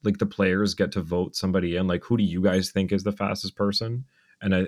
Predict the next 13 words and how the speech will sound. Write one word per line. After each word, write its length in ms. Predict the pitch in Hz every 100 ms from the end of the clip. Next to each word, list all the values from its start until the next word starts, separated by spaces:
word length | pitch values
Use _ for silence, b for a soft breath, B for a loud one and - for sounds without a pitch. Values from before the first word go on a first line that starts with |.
| -
and 160 | 101 95
whoever 260 | 101 95
the 80 | 101
players 420 | - 90 87 92 90
unanimously 540 | 85 85 87 - 92
vote 240 | 85 85
in 300 | 85 82 82 - _ _ _
gets 180 | 98 80
to 80 | 95
join 520 | 85 85 85 82 87 _ _ _ _
for 160 | _ 90
that 200 | 82 80
competition. 720 | 98 82 - 87 - 110 127